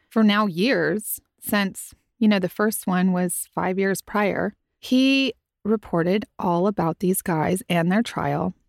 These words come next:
and was happy that these guys were behind bars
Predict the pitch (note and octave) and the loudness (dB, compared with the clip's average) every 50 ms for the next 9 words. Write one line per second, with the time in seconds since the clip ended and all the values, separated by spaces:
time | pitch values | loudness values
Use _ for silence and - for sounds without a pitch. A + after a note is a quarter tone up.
0 | _ _ _ _ _ _ _ - F#3+ F3 E3+ F3 F#3 G#3+ A3 A#3+ - - - _ | _ _ _ _ _ _ _ -4 -2 0 0 2 4 4 4 4 2 -2 -10 _
1 | - A#3 A3 - - - D#3+ D3 - - F#3+ G3+ A3+ B3 - G3 F#3+ F3+ - - | -4 -4 -4 -4 -2 -4 -4 -4 -2 -2 0 0 0 0 -2 -2 -4 -6 -6 -6
2 | - E3+ F3 F#3 - - - D3+ D#3+ F3 - - E3+ E3 F3+ D#3 D3 - - E3 | -6 -4 -4 -4 -4 -4 -4 -4 -4 -2 -2 -2 -2 -2 -2 -4 -8 -4 -2 -2
3 | E3+ F3+ G3 G#3 G#3+ - - D#3 D#3 E3 E3+ F#3+ G#3 - | 0 2 2 2 2 0 -2 -6 -4 -2 -2 -2 -2 -4